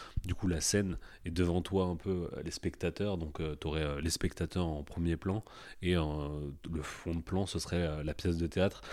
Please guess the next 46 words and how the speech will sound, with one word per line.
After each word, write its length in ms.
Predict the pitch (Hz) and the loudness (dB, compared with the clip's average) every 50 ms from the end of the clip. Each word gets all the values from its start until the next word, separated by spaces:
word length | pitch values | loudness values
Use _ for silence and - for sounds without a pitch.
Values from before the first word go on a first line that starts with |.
| - - - | -12 -10 -4
T'as 100 | - 92 | -2 0
souvent 300 | - - - 101 104 107 | 0 2 4 6 6 6
ça 200 | 98 - 107 101 | 6 6 4 4
dans 340 | 95 90 82 80 80 78 78 | 6 6 4 4 2 2 0
le 60 | 80 | -2
truc, 220 | - - 113 - 98 | 0 0 0 0 2
mais 80 | 87 | 0
c'est 160 | - - - - | -2 -2 -4 -4
à 120 | 87 87 | -2 -4
peu 100 | - - - | -4 -4 -4
près 200 | - - 95 87 | -2 0 0 0
tout. 220 | - 104 113 127 - - - - - - - - - - | 2 2 2 2 0 -4 -12 -16 -16 -16 -18 -18 -6 0
Et, 180 | 90 85 82 82 | 2 4 4 4
euh, 420 | 80 76 73 73 73 73 73 73 69 - - - - - - - - - - - - - - - - - - | 4 2 2 0 0 -2 -2 -2 -4 -6 -10 -16 -20 -20 -20 -20 -20 -20 -20 -20 -20 -20 -20 -20 -18 -6 -2
le 140 | 104 95 92 | 0 0 2
dernier 420 | 92 95 104 107 107 107 107 107 | 6 8 8 10 10 10 8 6
truc 260 | - - - 120 110 | 6 4 2 2 2
qui 140 | - - 101 | 2 0 -4
ferait 240 | - - - 90 85 | -2 0 2 4 4
un 220 | 82 82 87 90 | 4 4 4 2
peu, 200 | 87 - - 104 | 0 2 4 6
euh, 540 | 104 107 107 104 101 95 90 82 82 82 80 - - - - - - - - - - - - - - - - | 6 8 8 8 6 6 6 4 4 2 0 -2 -6 -14 -20 -20 -20 -20 -20 -20 -20 -20 -20 -18 -12 4 8
théâtre 340 | 113 101 104 107 - - | 10 10 10 10 8 6
aussi, 240 | 101 92 - - 117 | 4 4 4 4 4
c'est 160 | 104 - - | 4 4 2
qu'il 180 | 87 - - 87 | 2 2 2 2
y 60 | 82 | 2
a 60 | 80 | 4
un 100 | 80 82 | 2 2
peu 220 | 80 - 107 104 98 | 2 4 4 6 6
une 100 | 92 90 | 6 4
notion 360 | 92 92 - - - 104 95 | 4 2 2 2 2 4 4
un 20 | 90 | 4
peu 140 | - - 95 | 4 4 4
de 80 | 92 | 4
brisage 440 | 85 87 90 95 87 92 98 95 90 | 6 6 6 6 8 6 6 6 4
de 60 | 90 | 4
quatrième 400 | 85 - 90 - - - 87 85 | 2 0 -2 -2 0 0 0 2
mur, 300 | 87 90 92 98 - - - - - - - - - - - - - - - - - - - - - - - | 4 2 2 2 0 -4 -10 -18 -18 -8 -6 -4 -4 -4 -6 -10 -12 -14 -18 -18 -16 -16 -14 -14 -12 -8 -8
qui 460 | - - 104 101 90 82 85 82 78 | -8 -4 -2 0 0 0 0 -2 -4
ferait 240 | - - - - 87 | -4 -6 -4 -4 -4
un 120 | 82 78 | -2 -4
peu, 180 | 76 - 98 87 | -4 -2 0 0
euh, 180 | 82 80 76 | 0 0 -2
pff, 460 | 71 - - - - - - - - - - | -2 -4 -4 -2 -2 -4 -4 -6 -8 -10 -6
théâtre. 420 | - 87 87 90 104 - - - | -2 2 2 2 2 0 -4 -10